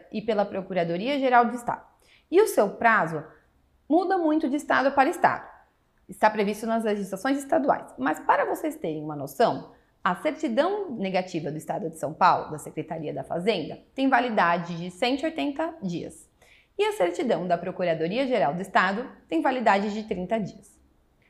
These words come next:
Quanto à certidão municipal, ela é emitida pelas prefeituras. E ela tem a validade aproximada de noventa dias aqui na cidade de São Paulo.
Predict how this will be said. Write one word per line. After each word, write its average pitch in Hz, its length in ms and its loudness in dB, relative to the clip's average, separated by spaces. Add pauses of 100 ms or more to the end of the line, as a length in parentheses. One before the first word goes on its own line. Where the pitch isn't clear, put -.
(280)
Quanto 523 240 4
à 311 60 6
certidão 175 480 -2
municipal, 151 1000 2
ela 285 200 2
é 294 40 0
emitida 240 360 -2
pelas 226 260 -2
prefeituras. - 760 -4 (540)
E 311 80 2
ela 381 220 4
tem 294 180 -2
a 262 80 -2
validade 185 400 4
aproximada 190 540 0
de 202 100 -4
noventa 254 400 0
dias 254 300 -2
aqui 254 180 -2
na 233 120 0
cidade 220 280 -2
de - 80 -18
São 277 180 0
Paulo. - 300 -4